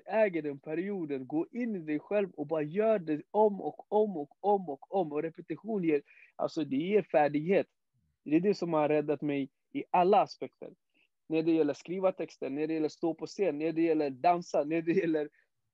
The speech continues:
framföra, liksom, saker, när det gäller hålla utbildningar, hålla föreläsningar. Jag är stolt bokstavligen framför spegeln,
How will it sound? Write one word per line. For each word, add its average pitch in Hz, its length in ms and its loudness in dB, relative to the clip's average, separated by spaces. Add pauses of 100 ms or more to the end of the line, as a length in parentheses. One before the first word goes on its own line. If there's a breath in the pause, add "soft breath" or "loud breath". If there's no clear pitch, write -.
(420)
framföra, 175 680 2
liksom, 156 380 -6
saker, 160 440 -4
när 151 180 -6
det 160 100 -6
gäller 156 380 -4 (720)
hålla 170 420 -4
utbildningar, 165 640 -4
hålla 165 280 -4
föreläsningar. 160 760 -4 (360)
Jag 135 240 -2 (140)
är - 40 -20
stolt - 440 -4 (420)
bokstavligen 180 680 -4
framför 190 340 -4
spegeln, 143 460 -6